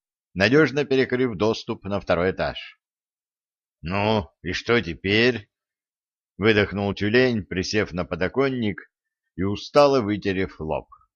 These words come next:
Подтянул ближе помпушку, чуть открыл затвор, попытался заглянуть в патронник.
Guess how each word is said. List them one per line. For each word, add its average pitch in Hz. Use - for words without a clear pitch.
Подтянул 110
ближе 104
помпушку, 101
чуть 127
открыл 113
затвор, 101
попытался 123
заглянуть 120
в -
патронник. 78